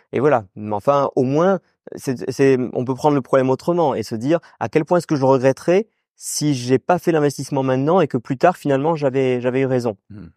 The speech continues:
Speaker 1: Et moi, c'est souvent ça qui me pousse <laughs> à acheter dans ce genre de truc, c'est que je me dis, « Putain, j'étais trop bien placé pour, euh, <laughs> pour en, pour en acheter beaucoup plus tôt. » Donc, euh, alors déjà que j'en ai pas acheté quand, euh, quand j'en
Speaker 2: Hmm.
Speaker 1: ai,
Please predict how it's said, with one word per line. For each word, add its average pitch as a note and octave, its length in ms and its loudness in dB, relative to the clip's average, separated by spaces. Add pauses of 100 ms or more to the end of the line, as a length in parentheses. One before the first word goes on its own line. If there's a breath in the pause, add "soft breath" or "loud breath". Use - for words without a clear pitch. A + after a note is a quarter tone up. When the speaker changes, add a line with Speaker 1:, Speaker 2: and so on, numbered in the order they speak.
(380)
Speaker 1:
Et G#2 260 -6
moi, G#2+ 140 0
c'est A#2 120 -4
souvent A2 220 -2
ça B2+ 160 2
qui B2 140 -4
me B2 80 -4
pousse D3+ 320 2
<laughs> - 760 -4
à C3 140 0
acheter D3 400 -2
dans B2+ 160 2
ce A2 60 -4
genre B2+ 120 2
de B2 100 2
truc, F#3 220 0
c'est C#3 100 -4
que A2+ 60 -4
je A2 40 -10
me A2+ 100 -4
dis, « D#3+ 140 -6 (280 loud breath)
Putain, D#3 240 -2
j'étais A2+ 260 -6
trop - 220 0
bien F#3+ 180 4
placé F3 540 2 (240)
pour, C3 320 2
euh, B2 120 4 (220 loud breath)
<laughs> - 220 -20
pour C3 240 -4
en, B2+ 180 2
pour A#2+ 160 -4
en B2 100 0
acheter B2 360 -2
beaucoup A#2 200 -6
plus A#2+ 140 -10
tôt. » G3 240 4 (340 loud breath)
Donc, B2 420 -2
euh, A#2+ 240 2
alors G#2+ 160 2
déjà G#2 180 2
que C3 80 0
j'en A2+ 140 2
ai G#2 80 2
pas A#2 120 2
acheté A2+ 300 -2
quand, A2 240 -6
euh, G#2 180 -4
quand G#2 300 -6
j'en G2+ 160 -4
Speaker 2:
Hmm. G2+ 100 -6
Speaker 1:
ai, G2+ 220 -2